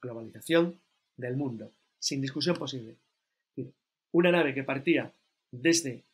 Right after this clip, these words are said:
Acapulco, que iba hasta Guam, donde hacía escala, acababa en Manila, allí dejaba material de Europa y América,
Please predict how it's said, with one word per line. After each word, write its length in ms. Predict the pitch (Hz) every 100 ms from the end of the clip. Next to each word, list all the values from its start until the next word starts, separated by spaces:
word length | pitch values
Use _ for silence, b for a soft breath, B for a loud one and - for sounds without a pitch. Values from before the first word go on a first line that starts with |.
| -
Acapulco, 680 | 131 131 202 214 233 262 - _ _ _ -
que 100 | 135
iba 320 | 175 123 -
hasta 260 | - 135 131
Guam, 280 | 131 185 208
donde 160 | 135
hacía 140 | 127 139
escala, 440 | - 170 175 226 - _ - - -
acababa 460 | 131 135 175 151
en 80 | 147
Manila, 460 | 165 143 170 202 214 _ _ _ _ _
allí 400 | 135 135 190 123
dejaba 460 | - 143 175 156 120
material 520 | 135 139 135 143 165
de 220 | 147 127 -
Europa 380 | 131 135 165 147
y 80 | 123
América, 540 | 127 170 147 160 220